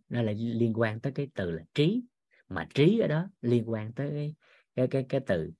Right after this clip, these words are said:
dịch sang tiếng Việt đó là lắng nghe. Khóa nội tâm các anh chị được thầy giải cái chỗ lắng nghe là thuộc về thận thủy đúng không? Thuộc trí đúng không?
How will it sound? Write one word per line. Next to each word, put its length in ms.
dịch 200
sang 300
tiếng 200
Việt 220
đó 120
là 120
lắng 300
nghe. 260
Khóa 200
nội 200
tâm 220
các 80
anh 60
chị 100
được 140
thầy 200
giải 260
cái 120
chỗ 80
lắng 260
nghe 160
là 200
thuộc 220
về 140
thận 220
thủy 220
đúng 120
không? 180
Thuộc 200
trí 200
đúng 160
không? 180